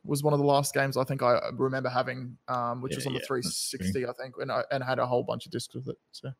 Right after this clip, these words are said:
Speaker 2: Yeah. Yeah, no, Final Fantasy seven, I'm, man, I'm super into it. Don't,
Speaker 1: Yep.
Speaker 2: I'm not gonna go too far with, due to spoilers 'cause we don't wanna ruin it for anyone. But yeah, if you're on the fence about it or you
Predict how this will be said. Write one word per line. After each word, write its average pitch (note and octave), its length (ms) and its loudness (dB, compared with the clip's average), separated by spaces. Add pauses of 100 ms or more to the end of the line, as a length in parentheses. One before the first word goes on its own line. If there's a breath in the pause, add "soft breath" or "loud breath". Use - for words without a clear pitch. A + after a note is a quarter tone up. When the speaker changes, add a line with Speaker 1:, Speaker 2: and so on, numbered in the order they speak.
(100)
Speaker 2:
Yeah. E2+ 180 -2 (920)
Yeah, G2 140 10
no, G2+ 180 8
Final B2+ 260 6
Fantasy A#2+ 320 2
seven, F#2 320 2
I'm, F2 380 0 (340 loud breath)
man, F2 260 -10
I'm E2 200 -4
super E2+ 360 -4
into E2 300 -2
it. D2 80 0 (320)
Don't, F2+ 160 4
Speaker 1:
Yep. E2+ 160 0
Speaker 2:
I'm F2+ 100 -6
not F#2 120 0
gonna F2 160 2
go E2 280 2 (120)
too F2 180 2
far F2 320 6
with, F2 280 -4
due F2+ 180 0
to - 80 -2
spoilers F2 500 2
'cause - 80 -6
we G2 100 4
don't E2+ 120 2
wanna D#2+ 140 -2
ruin E2 240 0
it E2 100 -6
for - 80 -6
anyone. F2 320 -2
But E2+ 280 0
yeah, F2+ 180 -2
if - 200 -2
you're G2+ 100 6
on A#2+ 80 6
the A2 60 4
fence F2+ 280 -2
about E2+ 240 2
it - 100 0
or E2+ 100 2
you E2 140 0